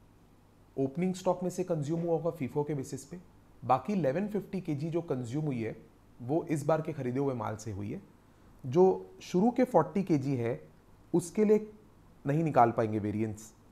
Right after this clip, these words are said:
क्यों नहीं निकालेंगे? क्योंकि उन फ़ोर्टी केजी का standard price और actual price दोनों तीन रुपये है। और जो बाकी इलेवन फिफ्टी केजी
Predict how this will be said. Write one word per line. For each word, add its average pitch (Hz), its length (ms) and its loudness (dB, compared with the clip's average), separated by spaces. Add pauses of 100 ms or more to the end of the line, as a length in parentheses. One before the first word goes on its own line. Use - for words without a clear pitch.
(100)
क्यों 180 100 4
नहीं 190 120 4
निकालेंगे? 170 460 2
क्योंकि - 640 -4
उन 208 160 4
फ़ोर्टी 180 380 4
केजी 175 300 0
का 190 140 4
standard 170 600 4
price 180 340 4 (480)
और 147 120 6
actual 170 340 2
price 170 280 0
दोनों 131 320 -2
तीन 127 240 -4
रुपये 101 240 -10
है। 87 80 -18 (1000)
और 147 120 6
जो 147 160 0
बाकी 123 460 0 (460)
इलेवन 139 300 0
फिफ्टी 175 340 -4
केजी 127 380 -4